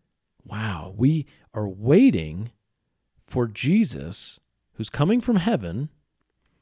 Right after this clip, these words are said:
who's going to rescue us from the wrath to come. Amazing stuff. What is this wrath?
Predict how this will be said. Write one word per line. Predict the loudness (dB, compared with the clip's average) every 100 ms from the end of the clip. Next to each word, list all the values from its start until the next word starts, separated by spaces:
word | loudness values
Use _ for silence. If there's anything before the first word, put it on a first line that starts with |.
| _ _ _
who's | -4 -2
going | 0 2
to | 2
rescue | 0 2 2 2 0 -2 -2
us | -4 -8 -8
from | -6
the | -4
wrath | -2 -4 -6 -8
to | -12
come. | -10 -10 -12 -20 _ _ _ _ _ _ _ _ _ _ _ _ _ _ _ -10
Amazing | -4 0 0 0 -4 -8
stuff. | -8 -8 -10 -16 _ _ _ _ _ _ _ _ _ _ _ _ _ _ 0
What | 2 4
is | 2
this | 2 0
wrath? | 0 0 -2 -8 -16